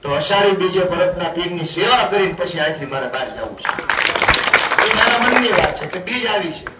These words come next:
મોટી બીજ છે. જિંદગીમાં પહેલી વાર મને બીજમાં સેવા કરવા મળે, એમાંય પાછા ધારાસભ્ય તરીકે સેવા કરવા મળે, તો હું એ તક જાતિ કરવા માંગતો નથી.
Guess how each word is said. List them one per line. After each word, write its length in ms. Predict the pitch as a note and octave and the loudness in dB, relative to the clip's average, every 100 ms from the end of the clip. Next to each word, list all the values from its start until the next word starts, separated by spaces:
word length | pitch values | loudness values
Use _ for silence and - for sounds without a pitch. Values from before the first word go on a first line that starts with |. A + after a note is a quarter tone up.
| - D#3+ | -14 -10
મોટી 220 | F3+ G3+ | -6 -6
બીજ 260 | F3+ F3+ | -4 -8
છે. 300 | - C#3+ B2+ - - - _ - | -8 -8 -8 -12 -20 -20 _ -6
જિંદગીમાં 560 | F3+ G3+ G#3 G#3 G3+ | -4 -2 -2 -2 -2
પહેલી 280 | F3 F#3+ G#3 | 0 2 2
વાર 200 | G#3 G#3 | 2 0
મને 240 | F#3+ G3+ F#3+ | 0 -2 -2
બીજમાં 440 | D3+ F#3 G#3 B3 | -2 -2 0 0
સેવા 300 | A#3 A3 G#3+ | 0 0 -2
કરવા 320 | G#3 G3+ F#3 | 0 0 0
મળે, 220 | - - - - - - _ - - F#3 | 0 -4 -6 -12 -20 -20 _ -20 -10 -2
એમાંય 360 | G#3 A#3 C4 B3+ | 0 2 0 0
પાછા 360 | A#3 A3+ A#3 | -2 -2 -2
ધારાસભ્ય 540 | G3 G#3 C#4 C4+ C4+ C4+ | 2 2 2 0 -2 -2
તરીકે 320 | B3 A#3+ A3+ | -2 -2 -2
સેવા 280 | G3+ G#3 F#3 | 0 2 2
કરવા 320 | F3+ F3 D3 | 0 0 0
મળે, 180 | C#3 B2 | -2 -4
તો 140 | - | -6
હું 300 | C3+ C#3+ G#3 | -6 -4 -2
એ 120 | G3+ | 0
તક 360 | G3 F#3 F3+ D#3 | 0 0 0 -2
જાતિ 240 | D3+ E3+ | -2 -2
કરવા 180 | D#3 D3+ | -2 -2
માંગતો 440 | - - - - | -2 -2 -2 -2
નથી. 320 | - - - | -2 -2 -4